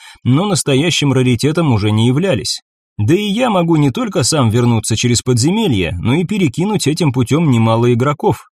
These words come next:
Впрочем, делать это я не собирался, без очень веских причин. С момента прихода системы не прошло и полугода, а ситуация уже близка к критической. Смогут ли боги сдержать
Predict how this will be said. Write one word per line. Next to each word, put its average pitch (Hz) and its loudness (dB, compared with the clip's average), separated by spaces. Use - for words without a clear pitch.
Впрочем, 180 -2
делать 170 0
это 147 0
я 120 0
не 123 0
собирался, 104 -2
без 156 0
очень 165 0
веских 120 -2
причин. 160 -4
С - -2
момента 175 0
прихода 135 2
системы 123 0
не 92 -2
прошло 104 0
и 113 2
полугода, 127 0
а 85 -6
ситуация 160 -2
уже 143 2
близка 123 -2
к - -16
критической. 110 -4
Смогут 175 0
ли 147 2
боги 156 2
сдержать 131 0